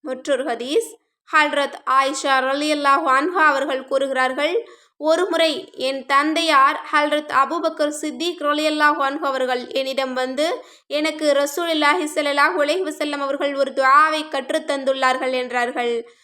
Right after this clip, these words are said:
நான் என்ன துஆ என்று கேட்க, அது ஹல்ரத்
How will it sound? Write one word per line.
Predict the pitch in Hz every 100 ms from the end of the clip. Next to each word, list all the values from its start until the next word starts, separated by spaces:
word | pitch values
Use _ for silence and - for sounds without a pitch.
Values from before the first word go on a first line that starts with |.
| _
நான் | - 277 311 302 -
என்ன | 277 311 330
துஆ | 285 285 285
என்று | 277 262 269
கேட்க, | 269 269 269 302
அது | 349 - 254 247 247 233 254
ஹல்ரத் | 269 247 254